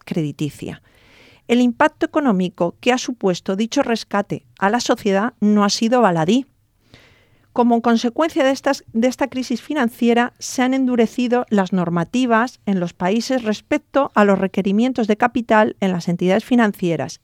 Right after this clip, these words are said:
y la contabilización de las pérdidas por riesgo. En los países de la Unión Europea,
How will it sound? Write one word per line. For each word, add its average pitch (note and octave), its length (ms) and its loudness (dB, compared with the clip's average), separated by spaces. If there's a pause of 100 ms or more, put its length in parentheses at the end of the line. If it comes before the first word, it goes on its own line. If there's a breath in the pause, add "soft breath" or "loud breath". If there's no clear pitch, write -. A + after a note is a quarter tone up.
(160)
y E4 280 4
la G#3 180 2
contabilización A3+ 920 0
de F#3+ 120 2
las E3+ 200 -2
pérdidas A3 640 0
por D3+ 300 -10
riesgo. - 400 -12 (800 soft breath)
En G#3 120 0
los G#3 120 0
países C#4 380 0
de C4 100 0
la A#3 80 2
Unión A#3+ 320 2
Europea, B3+ 640 2